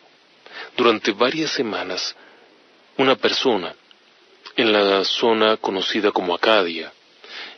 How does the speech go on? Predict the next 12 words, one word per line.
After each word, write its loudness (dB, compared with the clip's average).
en -4
las -6
afueras -2
de 2
Nueva 2
Orleans, 0
supuestamente 0
fue 2
acosada -2
por -6
un -2
rugarú, 0